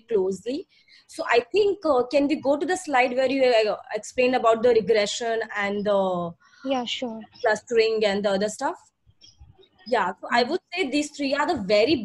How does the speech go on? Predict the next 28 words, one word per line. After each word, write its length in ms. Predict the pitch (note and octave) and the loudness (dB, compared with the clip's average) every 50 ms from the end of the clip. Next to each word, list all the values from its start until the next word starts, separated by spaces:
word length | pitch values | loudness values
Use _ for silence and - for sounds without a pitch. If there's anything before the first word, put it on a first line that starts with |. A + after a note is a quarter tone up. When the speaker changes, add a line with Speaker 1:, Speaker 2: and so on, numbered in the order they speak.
| F3 G#3 G#3 | 0 0 2
Speaker 1:
basic 640 | G3+ G3+ G3+ - - - D#4+ F#4 F#4+ - - _ _ _ _ _ _ _ - | 2 2 0 -2 -8 -4 -4 -4 -4 -4 -10 _ _ _ _ _ _ _ 0
algorithm. 680 | B3 C4 B3 B3+ A#3+ A#3 A3+ A#3 B3 B3 C#4 D#4+ G4 B4 - _ _ _ _ _ - | 0 2 2 4 4 4 4 4 2 2 0 -2 -2 -4 -8 _ _ _ _ _ -10
Uh, 240 | F#3+ G3 F#3 F3+ F3+ - - _ _ - - G3+ G3+ | -8 -6 -6 -6 -8 -10 -14 _ _ -16 -10 0 2
the 80 | A#3+ A3+ G#3+ - - - | 2 4 4 2 0 -4
example 460 | G#3+ G#3 A#3+ C4 B3+ C4 C4 F4+ F#4 D4 | -8 -4 0 0 0 0 0 0 -2 0
which 200 | D4 D4 - - | -2 -4 -6 -6
you 320 | C#4+ C4 C4+ C#4+ D4+ D#4 - - | -6 -4 -2 -2 -2 -2 -2 -2
gave, 260 | C#4 C4+ D4+ B3+ A3 | -2 0 0 0 2
that 180 | C4 B3 A#3+ C4 | 0 0 2 0
was 160 | D4+ D4+ D4+ | -4 -2 -2
about, 380 | C#4+ A3+ A3+ A3+ A#3+ C#4 C4 C#4 | -2 0 2 2 2 2 0 -4
you 140 | C4+ D4+ D#4 - | -4 -4 -4 -4
talked 400 | - G#3 F#3+ G3+ A3+ A#3+ A#3+ B3+ | -4 -2 0 0 0 0 0 -2
normally 440 | D4+ C#4+ B3 G#3+ G#3 A3+ B3+ C#4 D#4+ | -2 0 0 0 0 0 -2 -2 -2
about 260 | E4 B3+ C#4 B3+ A#3+ | -2 0 0 -2 0
the 80 | - D4+ D4 | 0 -2 -2
classification 840 | B3+ G#3+ G3 G3+ - - - B3+ G#3+ - B3 B3 B3 - - C4+ B3 A#3 | 0 -2 -2 -2 -6 -14 -16 -14 -6 0 0 0 0 0 -6 -6 -4 -4
and 180 | A#3 A#3 A3+ | -4 -4 -4
the 60 | B3+ B3+ - | -6 -4 -2
clustering, 520 | A#3+ G3+ G3 G3 - - A#3+ A#3+ C#4+ F4+ A#4 _ _ _ - - - - | 0 0 0 0 -2 -4 -2 -2 -2 -4 -6 _ _ _ -20 -20 -6 0
but 120 | B3+ D4 B3 | 2 2 2
it 80 | B3 C4+ | 2 -2
Speaker 2:
Yes. 100 | C#4 - | -4 -6
Speaker 1:
would 200 | _ _ - G4+ | _ _ -2 0
be 60 | D#4 - - | 0 0 -2
great 280 | C4+ B3 C#4 D4+ E4 D4+ D#4 | -2 0 0 0 0 0 -2
if 60 | - | -4
you 80 | E4 | -6